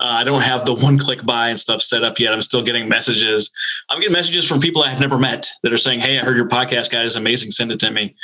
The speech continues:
Uh, twenty-seven bucks, you're gonna know to going from idea to startup to execution to how to market this thing, how to create little headliner promos that you can use in your social media for promotion, how to get this thing on to YouTube and everything else in between.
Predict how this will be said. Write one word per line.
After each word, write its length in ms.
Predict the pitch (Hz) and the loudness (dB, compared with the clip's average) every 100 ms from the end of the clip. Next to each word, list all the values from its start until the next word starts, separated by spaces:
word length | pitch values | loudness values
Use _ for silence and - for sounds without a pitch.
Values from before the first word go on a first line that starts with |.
| - - - | -10 -12 -6
Uh, 260 | 117 113 113 | -2 0 0
twenty-seven 580 | - 123 131 135 127 120 | 0 0 2 0 0 2
bucks, 240 | 127 123 | 2 2
you're 120 | 123 | 0
gonna 160 | 131 120 | 0 0
know 500 | 117 123 120 117 101 | 0 2 2 0 0
to 120 | - | 0
going 260 | 120 123 120 | 2 4 2
from 260 | - 117 110 | 2 2 2
idea 480 | 113 110 120 123 117 | 0 0 2 2 2
to 140 | 107 | 0
startup 460 | - 123 120 120 - | 2 2 2 2 0
to 140 | - | -2
execution 800 | 120 - - 123 123 127 123 131 - - - | 0 0 0 0 0 0 0 -2 -4 -8 -6
to 80 | 110 | -4
how 160 | 110 123 | 0 2
to 80 | |
market 400 | 120 123 131 139 | 2 2 0 -2
this 240 | 135 127 - | 0 2 2
thing, 200 | 127 131 | 2 2
how 200 | 123 117 | 0 0
to 200 | 117 110 | 0 -2
create 440 | - 117 117 120 | 0 2 4 2
little 200 | 120 120 | 2 0
headliner 520 | 113 123 123 123 123 120 | 0 0 2 2 0 0
promos 640 | 127 123 123 123 123 - - - - | 0 4 4 4 2 0 -4 -14 -4
that 120 | - | -4
you 80 | 123 | -2
can 120 | 117 | -2
use 180 | 120 117 | -2 -2
in 20 | |
your 80 | 110 | -2
social 320 | - 120 117 | 0 0 0
media 220 | 117 120 | 0 0
for 120 | 110 | -2
promotion, 560 | 107 117 120 120 127 135 - - - | 0 0 0 0 -2 -4 -8 -10 -4
how 100 | 123 | -2
to 60 | |
get 120 | 127 | 0
this 200 | 127 120 | 0 0
thing 220 | 127 123 120 | 0 2 2
on 300 | 120 120 120 | 2 2 2
to 120 | 117 | 0
YouTube 480 | 113 123 - 123 117 | 0 2 2 0 0
and 100 | 107 | 0
everything 400 | 117 113 113 113 | 0 0 0 0
else 300 | 107 101 - | 0 0 -2
in 80 | |
between. 500 | - - 113 113 117 | -2 -6 -2 -2 -4